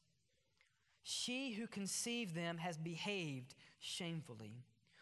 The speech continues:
For she said, "I will go after my lovers, who give me bread and my water, my wool, my linen, my oil, and my drink."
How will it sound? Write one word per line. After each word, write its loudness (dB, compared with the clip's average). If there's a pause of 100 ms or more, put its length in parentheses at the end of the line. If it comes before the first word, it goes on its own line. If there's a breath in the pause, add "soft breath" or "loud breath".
(140 loud breath)
For 2
she 4
said, 4
"I 8
will 4
go 0
after 4
my 4
lovers, 2 (420 loud breath)
who 0
give 2
me 2
bread 4
and 0
my 4
water, 4 (400 loud breath)
my 6
wool, 0 (200 loud breath)
my 6
linen, 0 (220 loud breath)
my 6
oil, 0 (140)
and 0
my 6
drink." -2